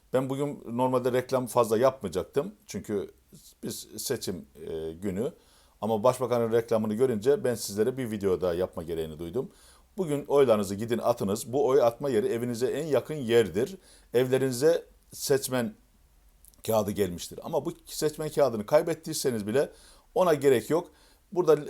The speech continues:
e, yazılı kısmında linki veriyorum. O linke tıklıyorsunuz. Ev adresinizi yazıyorsunuz. Orada bir bina işareti gözüküyor. Onu tıklayınca orası oy atma yeriniz gözüküyor.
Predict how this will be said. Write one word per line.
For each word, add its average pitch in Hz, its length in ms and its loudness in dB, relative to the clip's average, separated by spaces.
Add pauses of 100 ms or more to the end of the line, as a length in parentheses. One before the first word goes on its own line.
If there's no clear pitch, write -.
(420)
e, 156 40 2
yazılı 147 280 6
kısmında 117 340 0
linki 151 380 0
veriyorum. 175 400 4
O 160 140 4
linke 147 260 0
tıklıyorsunuz. 120 580 0
Ev 147 140 4
adresinizi 127 520 2
yazıyorsunuz. 117 560 0
Orada 131 320 0
bir 147 120 -8
bina 147 260 2
işareti 107 360 -2
gözüküyor. 117 360 -6
Onu 147 160 -4
tıklayınca 120 460 0
orası 123 280 2
oy 127 160 4
atma 90 220 -2
yeriniz 78 440 -10
gözüküyor. 117 400 -2